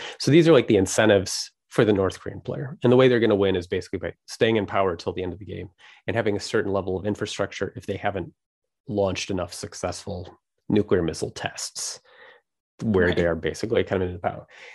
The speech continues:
Speaker 1: And for the West, uh, their victory is kind of contingent on either being able to force the regime out of power by turning up the heat and make, maximizing that pressure, uh, curtailing the spread of infrastructure and the development there,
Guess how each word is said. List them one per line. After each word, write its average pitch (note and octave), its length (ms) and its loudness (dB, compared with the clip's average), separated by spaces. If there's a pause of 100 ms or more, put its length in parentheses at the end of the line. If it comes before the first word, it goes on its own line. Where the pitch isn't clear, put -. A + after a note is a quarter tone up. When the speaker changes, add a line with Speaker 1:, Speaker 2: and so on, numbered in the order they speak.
(140)
Speaker 1:
And A#2+ 160 0
for C3+ 160 4
the B2+ 100 6
West, D3+ 640 2 (320)
uh, G#2+ 200 4
their A#2 180 2
victory A#2 360 0
is G2+ 100 0
kind G#2 160 -2
of F#2+ 60 -6
contingent G2+ 500 -4
on F#2 120 -2
either G2+ 500 -2
being G2 300 -8
able G2+ 240 -2
to G2+ 100 -14
force - 320 -6
the G#2 100 -6
regime F2+ 580 -4
out G#2 100 0
of G#2 60 -2
power F#2 460 -2
by F2+ 260 -2 (580)
turning G2+ 320 2
up - 220 -6 (180)
the - 60 -6
heat G2+ 360 -6 (100)
and G2 180 -2
make, F#2+ 200 -4
maximizing G2 580 -4
that E2+ 160 -10
pressure, G#2+ 420 0 (540)
uh, F#2+ 220 -2
curtailing G#2 880 0
the F#2+ 380 2 (180)
spread - 540 -2 (100)
of G2+ 180 -4
infrastructure C3 640 -2
and F#2+ 100 0
the F#2 60 -4
development G2 460 -4
there, A#2+ 260 -2